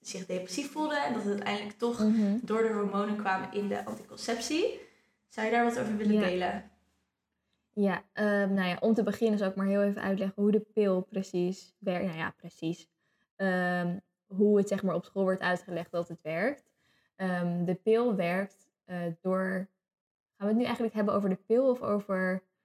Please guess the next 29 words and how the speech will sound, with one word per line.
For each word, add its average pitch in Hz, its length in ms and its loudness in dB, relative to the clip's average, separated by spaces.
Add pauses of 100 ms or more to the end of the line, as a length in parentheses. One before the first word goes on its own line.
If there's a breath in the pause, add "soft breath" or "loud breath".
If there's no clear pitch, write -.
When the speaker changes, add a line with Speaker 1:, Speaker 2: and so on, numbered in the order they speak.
(400)
Speaker 2:
hormonale 190 480 2
anticonceptie 185 720 -4
in 185 60 -4
het 175 120 -6
algemeen? 175 400 -10 (240)
Laten 254 180 2
we 285 60 6
het 285 80 0
gewoon 240 160 0
hebben 226 200 4
over 202 200 2
hormonale 202 540 2
conceptie 202 420 -4
in 180 100 2
het 175 120 -2
algemeen. 180 520 -2
En 196 120 0
dan 180 300 0
heb 190 180 -4
ik 185 60 -10
het 190 140 -6
straks 196 240 -8
nog 190 140 -8
heel 190 180 -2
even 185 180 -2
kort 180 240 -4
over 180 200 -4
de 175 80 -4
koperspiraal. - 800 -6